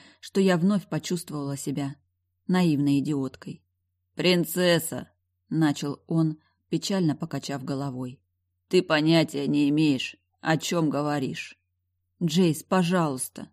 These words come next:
«Ты влюбилась, окей», почти с издёвкой сказал он.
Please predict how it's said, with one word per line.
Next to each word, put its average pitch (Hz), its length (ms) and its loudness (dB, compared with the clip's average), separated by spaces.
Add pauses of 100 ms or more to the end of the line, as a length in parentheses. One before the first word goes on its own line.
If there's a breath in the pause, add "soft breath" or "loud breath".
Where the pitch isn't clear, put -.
(760)
«Ты 240 160 2
влюбилась, 254 800 4
окей», 175 720 2 (500)
почти 160 340 -2
с - 100 -4
издёвкой 143 500 -4
сказал 143 500 -8
он. 135 300 -4